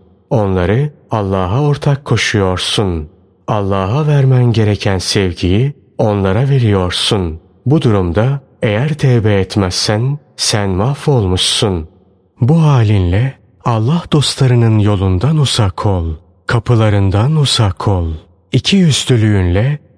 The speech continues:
kuru heves ve iddialarınla, nefsani arzularınla onlara yaklaşma.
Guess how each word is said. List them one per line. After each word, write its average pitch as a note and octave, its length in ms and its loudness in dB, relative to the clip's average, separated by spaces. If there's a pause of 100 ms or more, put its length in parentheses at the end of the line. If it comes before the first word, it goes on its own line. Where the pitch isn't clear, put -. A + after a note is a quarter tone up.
kuru A#2+ 280 2
heves A2 460 0
ve C#3+ 140 4
iddialarınla, G#2 1000 0 (220)
nefsani A2+ 760 0
arzularınla A2 920 0 (220)
onlara C#3+ 440 2
yaklaşma. G2 1000 0